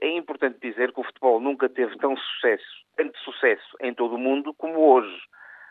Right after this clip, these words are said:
O futebol hoje é verdadeiramente, eh, um desporto, eh, global. Não é um desporto da América do Sul ou da Europa. Eh, hoje em dia há mais adeptos de futebol, eh,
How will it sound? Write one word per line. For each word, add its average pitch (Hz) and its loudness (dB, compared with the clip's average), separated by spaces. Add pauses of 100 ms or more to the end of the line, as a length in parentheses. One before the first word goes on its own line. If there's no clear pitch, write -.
(120)
O 175 -4
futebol 143 4
hoje 151 2 (120)
é 131 2
verdadeiramente, 135 0 (220)
eh, 127 -2
um 147 -8
desporto, 135 0
eh, 143 -4
global. 135 8 (440)
Não 117 -2
é 117 2
um 117 2
desporto 120 -4 (140)
da 117 6
América 117 -2
do - -20
Sul 151 -6
ou 113 0
da 110 -2
Europa. 127 6 (440)
Eh, 117 -2
hoje 127 -6
em 127 -12
dia 123 -6
há 113 2
mais 127 2
adeptos 127 -6
de - -20
futebol, 120 -2 (420)
eh, 113 -2